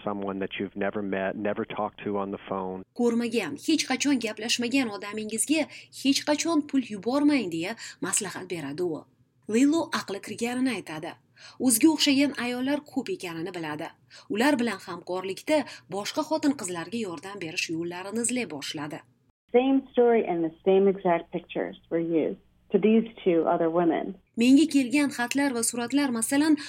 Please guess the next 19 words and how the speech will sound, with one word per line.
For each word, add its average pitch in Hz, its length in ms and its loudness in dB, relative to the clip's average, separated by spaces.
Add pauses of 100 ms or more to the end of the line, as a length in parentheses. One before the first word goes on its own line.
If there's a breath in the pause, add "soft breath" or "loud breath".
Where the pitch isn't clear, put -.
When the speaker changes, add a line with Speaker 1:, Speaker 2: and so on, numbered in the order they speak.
(140 loud breath)
Speaker 2:
boshqa 262 280 2 (100)
ko'plab 277 300 2
ayollarga 196 580 0
ham 233 160 -4
borgan 185 420 -8
ekan", 269 320 2
deydi 147 300 -4
Lilo. 165 300 -4 (720)
Undan 311 320 10
esa 349 240 8
hammaga 269 460 2
maslahat 175 480 -2
shu. - 200 0 (600 loud breath)
Notanish 240 600 0
odamga 311 400 2
pul 269 160 2
yubormang. 160 580 -6 (460 soft breath)
Yuborib 226 500 0 (140)
aldanganingizni 220 840 -2